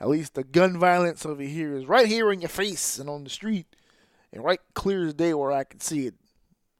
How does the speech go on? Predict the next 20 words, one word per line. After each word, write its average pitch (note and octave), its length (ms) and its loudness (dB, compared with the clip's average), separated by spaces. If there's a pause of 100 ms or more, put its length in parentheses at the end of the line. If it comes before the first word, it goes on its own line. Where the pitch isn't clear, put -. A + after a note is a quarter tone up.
which C3+ 200 -12
is B2+ 180 -8
not D3 200 0
the D3 80 -10
same D#3 220 -6
I D3 80 -2
can C#3 180 -16
say - 160 -4
for C#3 200 -8
other C#3+ 220 0
areas. F2 460 -10 (720)
You B2 120 -12
know, F#2+ 220 -12 (380)
people D#3+ 220 -2
always D#3 260 2
point D#3 240 -6
at G#2 80 -14
Chicago C3+ 640 -2
and B2 80 -14
Detroit C3+ 460 -4